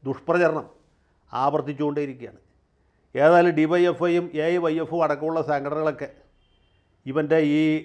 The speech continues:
ദുഷ്പ്രചരണത്തെ അപലപിക്കാൻ മുന്നോട്ട് വന്നിട്ടുണ്ട്. അതിൽ സന്തോഷമുണ്ട്. ആ, പക്ഷേ ഇയാൾ ഈ വിഷലിപ്തമായ നാവും എന്താണ് പേപ്പട്ടികൾ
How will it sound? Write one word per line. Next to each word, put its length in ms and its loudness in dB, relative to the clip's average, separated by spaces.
ദുഷ്പ്രചരണത്തെ 720 -2
അപലപിക്കാൻ 520 -4
മുന്നോട്ട് 260 -4
വന്നിട്ടുണ്ട്. 300 -8
അതിൽ 160 -6
സന്തോഷമുണ്ട്. 520 -6
ആ, 40 0
പക്ഷേ 300 0
ഇയാൾ 200 4
ഈ 40 0
വിഷലിപ്തമായ 760 2
നാവും 300 2
എന്താണ് 300 4
പേപ്പട്ടികൾ 520 4